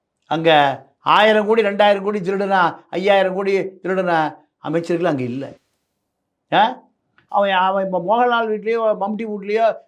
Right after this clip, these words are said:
போய் நீ முதலமைச்சர் ஆகணும் அவனுக்கு காத்து கிடக்கல. சினிமா பார்த்து வீட்டுக்கு போயிடுறான். இங்க ரஜினி வீட்டுல அரசியல் போச்சு,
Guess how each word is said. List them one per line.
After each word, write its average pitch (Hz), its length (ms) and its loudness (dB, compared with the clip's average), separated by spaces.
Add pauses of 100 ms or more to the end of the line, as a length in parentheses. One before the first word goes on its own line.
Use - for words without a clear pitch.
போய் 220 140 -2
நீ 214 120 -2
முதலமைச்சர் 214 460 0
ஆகணும் 202 100 0
அவனுக்கு 185 480 -6
காத்து 196 280 0
கிடக்கல. 156 440 -6 (680)
சினிமா 254 380 0
பார்த்து 269 220 4
வீட்டுக்கு 247 300 0
போயிடுறான். 135 440 -2 (720)
இங்க 240 380 2
ரஜினி 233 340 2
வீட்டுல 220 140 -2
அரசியல் 202 320 2
போச்சு, 147 460 -8